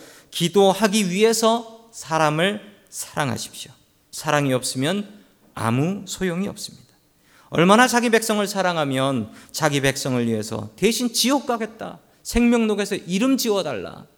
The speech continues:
그러자 하나님께서 이렇게 말씀하십니다. "각 사람은 자기 지은 죄로 벌을 받지, 너처럼 다른 백성 죄 때문에 네가 벌 받을 순 없다.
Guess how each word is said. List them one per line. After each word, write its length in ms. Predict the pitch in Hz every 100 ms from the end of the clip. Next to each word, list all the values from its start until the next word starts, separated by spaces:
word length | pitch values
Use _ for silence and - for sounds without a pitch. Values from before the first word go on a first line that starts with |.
| _ _ -
그러자 320 | 127 127 139
하나님께서 460 | 147 151 147 139
이렇게 240 | 147 135 143
말씀하십니다. 960 | 131 117 123 117 117 113 113 156 180 - _ _ _ _ _ -
"각 240 | 185 175
사람은 600 | - 170 143 123 110 101
자기 520 | - - 156 160 233 208
지은 580 | - 151 151 160 160
죄로 460 | - - 131 135 165
벌을 260 | 147 139 127
받지, 640 | 107 - 139 110 107 - - - - -
너처럼 920 | 127 160 165 - 156 151 107 - -
다른 380 | - 151 196 240
백성 420 | 208 214 220 208
죄 300 | 208 170 165
때문에 340 | 160 143 131 123
네가 300 | 117 123 120
벌 200 | 110 107
받을 280 | 104 101 95
순 180 | -
없다. 400 | - 95 - -